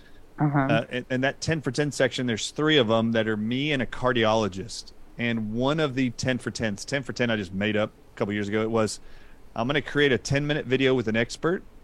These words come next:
Speaker 2: and then create a P D F you can download to reverse something naturally," whatever the topic is. The
Speaker 1: Mm-hmm.
Speaker 2: first three I did was how to reverse myocarditis, all naturally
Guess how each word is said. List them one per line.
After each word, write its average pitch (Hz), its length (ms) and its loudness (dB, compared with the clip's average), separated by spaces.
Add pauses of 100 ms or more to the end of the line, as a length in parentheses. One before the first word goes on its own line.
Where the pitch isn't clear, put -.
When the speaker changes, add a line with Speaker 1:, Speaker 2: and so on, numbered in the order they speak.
(140)
Speaker 2:
and 117 160 0
then 113 120 0
create 127 420 0
a 98 80 2
P - 360 -8
D 139 160 2
F 139 180 2
you 127 80 -2
can 107 180 -2
download 107 640 0 (180)
to 123 160 -6
reverse 117 520 2
something 120 460 0
naturally," 107 580 0
whatever 110 280 -2
the 104 60 -6
topic 101 360 -4
is. 110 280 -8 (460)
The - 80 0
Speaker 1:
Mm-hmm. 135 80 0
Speaker 2:
first 147 300 2
three 139 220 0
I 113 80 2
did 104 400 0 (460)
was 104 200 0
how 120 160 2
to 123 80 0
reverse 117 400 0
myocarditis, 127 1000 0 (320)
all 107 180 0
naturally 127 580 0